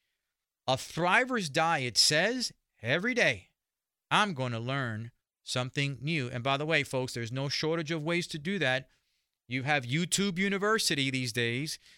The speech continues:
You have tons of blogs and tons of videos and, uh, tons of resources that every day you could spend a few minutes to learn something new. That's the discipline that the thrivers have in their diet.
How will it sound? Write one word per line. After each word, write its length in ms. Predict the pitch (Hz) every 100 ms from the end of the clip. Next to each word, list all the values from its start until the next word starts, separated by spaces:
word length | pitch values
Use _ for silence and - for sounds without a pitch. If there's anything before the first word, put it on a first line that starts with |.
| _
You 140 | 127
have 160 | 143 127
tons 320 | - 160 165
of 120 | 175
blogs 520 | 147 160 165 185 190 135
and 140 | 117
tons 260 | 160 165 160
of 100 | 147
videos 640 | 175 175 175 180 185 135
and, 100 | 120
uh, 60 | 120
tons 260 | - 170 160
of 160 | 135
resources 600 | 165 175 175 180 - 180
that 160 | 127 120
every 220 | 156 190
day 200 | 208 190
you 140 | 147
could 120 | 139 135
spend 240 | - 117
a 60 | 107
few 320 | - 127 190
minutes 460 | 185 131 117 - - _ _ _
to 140 | 139
learn 520 | 123 147 165 127 117 117 _ _
something 680 | - - 113 110 123 120 123 - _ _
new. 360 | 98 113 101 80 _ _ _ _ _ _ _ _ _ _ _ -
That's 160 | 101
the 80 | 127
discipline 600 | 117 165 131 - 113 110 - _
that 120 | 107
the 80 | 104
thrivers 500 | - 135 131 110 101
have 360 | 107 95 98 - _ _ _ _ _ _ _ -
in 80 | 113
their 140 | 107
diet. 340 | 101 92 82